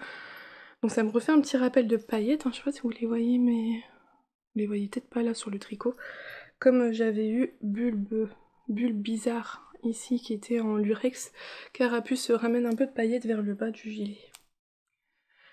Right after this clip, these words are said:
Mais voilà, donc, euh, ben, la fin du corps approche. Bon, il sera pas du tout fini pour ce vlog, le vlog-ci, mais bon, pour la semaine prochaine, ça sera chose faite,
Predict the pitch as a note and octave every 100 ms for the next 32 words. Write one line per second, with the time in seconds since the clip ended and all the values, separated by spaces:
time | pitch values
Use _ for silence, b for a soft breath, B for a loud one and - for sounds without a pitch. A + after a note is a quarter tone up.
0 | b B3+ B3+ A3+ G#3 G3+ G#3 G#3 A#3+ A3+
1 | A#3+ A#3+ A#3 A#3 - C#4+ C#4+ C#4+ A3 A3+
2 | A3 - C#4+ B3 A#3+ A#3 - B3+ E4 -
3 | A#3 G#3+ B C4 - G#3 G#3+ A3 G#3+ G#3+
4 | A3 - A3+ A3+ - - G#3 G#3 G#3 G#3
5 | G3+ F#3+ F#3+ G#3 G3+ G#3 A3 G3+ G#3 G3+
6 | - - D#4+ C#4 G#3 G3 - - A3+ A3+
7 | A3+ G#3+ A3+ - A#3 G3+ - B B B
8 | B - B3 - A#3+ G#3 A3 G#3 - -
9 | C4 C#4 C#4